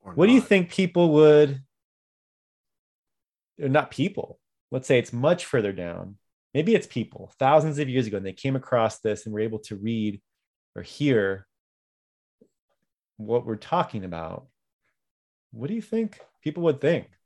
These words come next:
Speaker 2: Or whoever it is would think.
Speaker 1: Wouldn't they have to know English?
Speaker 2: Well, let's say they do. There's this, they've, they've discovered, um,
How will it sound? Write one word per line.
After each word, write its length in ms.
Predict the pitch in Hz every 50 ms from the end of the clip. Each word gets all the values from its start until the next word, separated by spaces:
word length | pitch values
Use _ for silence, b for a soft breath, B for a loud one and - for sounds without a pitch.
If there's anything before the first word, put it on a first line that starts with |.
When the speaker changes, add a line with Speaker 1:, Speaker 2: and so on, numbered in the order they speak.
| _ _ _ _ _ _ _ _ _ _ _ _ _ _ _
Speaker 2:
Or 160 | - 104 101
whoever 360 | 92 107 123 143 160 160 160 147
it 60 | 143
is 240 | 160 147 113 104 101
would 180 | 104 95 _
think. 240 | - 143 110 78 - _ _ _ _ _ _ _
Speaker 1:
Wouldn't 200 | 101 113 127 147
they 100 | 143 135
have 160 | 135 139 -
to 60 | - 127
know 180 | 120 113 110
English? 480 | 98 110 135 165 226 320 320 - - - _ _ _ _ _ _ _ _ _ _ _ _ _ _ _ _ _ _ _ _ _ _ _ _ _ _ -
Speaker 2:
Well, 120 | 233 247
let's 100 | 233 -
say 100 | 254 240
they 140 | 240 233 214
do. 340 | 190 220 196 123 95 87 85 95 - -
There's 200 | - 117 120 110
this, 420 | 120 123 120 110 - - - - - _ -
they've, 360 | - 117 117 117 117 110 113 _ _ _ _ _ _ _ _ _ -
they've 200 | - 123 123 117
discovered, 840 | 123 135 127 - - 165 151 147 147 156 151 147 143 143 139 135 - _ _ _ _ _ _ _ _ _ _ _ _ _ _
um, 420 | - 117 113 113 113 110 110 110